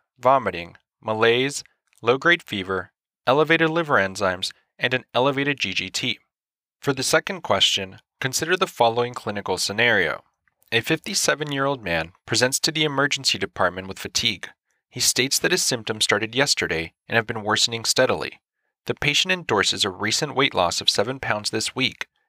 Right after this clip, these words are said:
and states that he feels diffusely itchy. The patient has a past medical history of alcohol abuse, obesity,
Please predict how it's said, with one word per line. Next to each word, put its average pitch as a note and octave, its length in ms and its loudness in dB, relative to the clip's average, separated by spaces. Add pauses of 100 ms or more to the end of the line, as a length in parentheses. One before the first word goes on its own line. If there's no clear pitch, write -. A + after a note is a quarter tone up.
(120)
and - 80 -6
states - 280 2
that D#3+ 140 0
he E3+ 60 -2
feels A2 340 0
diffusely - 600 -2
itchy. - 380 0 (560)
The C3 80 -4
patient D3 360 -2
has F3+ 120 2
a F3+ 60 0
past E3 280 0
medical D#3 320 0
history G#2 320 -2
of F#2 180 -4
alcohol C#3+ 400 0
abuse, F#2 520 -2 (340)
obesity, D3 640 -4